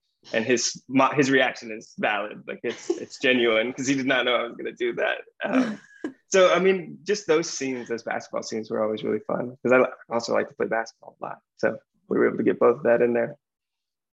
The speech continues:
Speaker 1: <laughs>
Speaker 2: I was surprised by that scene, but it, it fits so well. And I liked seeing that side of all the guys in Sweet Magnolia that we've, I
Speaker 1: Yeah.
Speaker 2: feel like we've been missing. I mean, it's a, obviously it's about the Sweet Magnolias,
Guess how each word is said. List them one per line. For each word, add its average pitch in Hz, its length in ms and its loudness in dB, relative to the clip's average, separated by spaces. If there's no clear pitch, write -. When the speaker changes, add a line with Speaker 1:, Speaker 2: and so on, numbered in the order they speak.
Speaker 1:
<laughs> - 20 -2
Speaker 2:
I 165 340 4
was 320 260 4
surprised 381 560 4
by 220 160 6
that 180 260 2
scene, 190 300 -2
but 202 120 4
it, 202 220 0
it 214 180 0
fits - 520 -2
so 202 180 4
well. 190 280 4
And 175 120 0
I 170 60 6
liked 175 400 0
seeing 190 560 -4
that 165 200 0
side 165 340 0
of 147 100 -10
all 151 100 -10
the 151 80 -8
guys 147 460 0
in 170 80 -18
Sweet 151 180 -12
Magnolia 139 440 -8
that 160 100 2
we've, 143 300 -6
I 123 60 6
Speaker 1:
Yeah. 117 160 4
Speaker 2:
feel 196 100 0
like 185 140 -6
we've 214 140 0
been 208 160 4
missing. 247 400 0
I 202 80 0
mean, 330 180 2
it's 285 160 -2
a, 277 180 -4
obviously 226 440 -4
it's 196 80 -8
about 185 240 2
the 165 60 -8
Sweet 190 220 -6
Magnolias, 160 760 -6